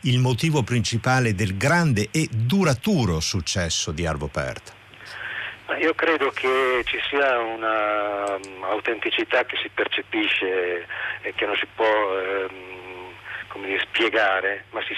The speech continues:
Speaker 2: sente, eh, che c'è qualche cosa che prende, che conquista, qualcosa di vero, di autentico e che parla, muove lo spirito, commuove. Eh, questo è innegabile, eh, con mezzi anche semplici, apparentemente semplici.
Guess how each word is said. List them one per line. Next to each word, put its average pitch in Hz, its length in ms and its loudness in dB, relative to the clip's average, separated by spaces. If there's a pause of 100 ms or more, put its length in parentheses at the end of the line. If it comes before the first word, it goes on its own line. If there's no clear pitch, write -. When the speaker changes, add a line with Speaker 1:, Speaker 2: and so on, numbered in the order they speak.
Speaker 2:
sente, 90 560 -2
eh, 85 80 -8
che - 120 -6
c'è 113 300 2
qualche 107 260 -4
cosa 120 280 2
che - 240 -8
prende, 120 500 0
che - 140 -6
conquista, 110 840 0 (380)
qualcosa 113 380 0
di 104 120 -4
vero, 107 300 2
di 101 80 -4
autentico 110 840 0 (260)
e 95 100 -4
che 113 100 0
parla, 117 400 2
muove 123 320 2
lo 101 120 -2
spirito, 101 500 -6
commuove. 98 680 0 (420)
Eh, 101 480 2
questo - 300 0
è 107 60 2
innegabile, 95 1200 0
eh, 92 80 -12
con 117 240 -2
mezzi 117 320 2
anche 117 220 0 (100)
semplici, 117 720 0 (280)
apparentemente 104 880 0 (100)
semplici. 98 540 -2